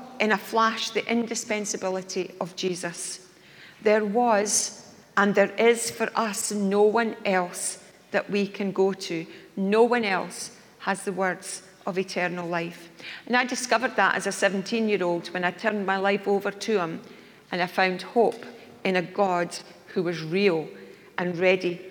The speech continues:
to be helping me. The thing I dreaded most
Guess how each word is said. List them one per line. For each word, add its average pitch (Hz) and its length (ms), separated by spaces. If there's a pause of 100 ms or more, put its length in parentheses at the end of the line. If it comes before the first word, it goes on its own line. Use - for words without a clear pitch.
to - 100
be 185 120
helping 175 500
me. 165 240 (1000)
The - 40
thing 233 240
I 226 60
dreaded 214 400
most 214 520